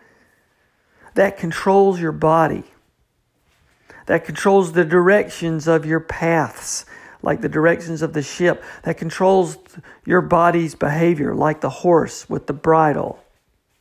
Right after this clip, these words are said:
And there's nobody who needs to, um,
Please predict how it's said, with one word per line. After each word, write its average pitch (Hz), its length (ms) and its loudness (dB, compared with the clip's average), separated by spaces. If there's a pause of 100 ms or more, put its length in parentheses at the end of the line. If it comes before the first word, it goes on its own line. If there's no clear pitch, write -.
(2250)
And 175 140 0
there's 185 260 2
nobody 185 840 4 (480)
who 175 440 0 (220)
needs 185 420 0
to, 143 240 0 (380)
um, 147 340 -2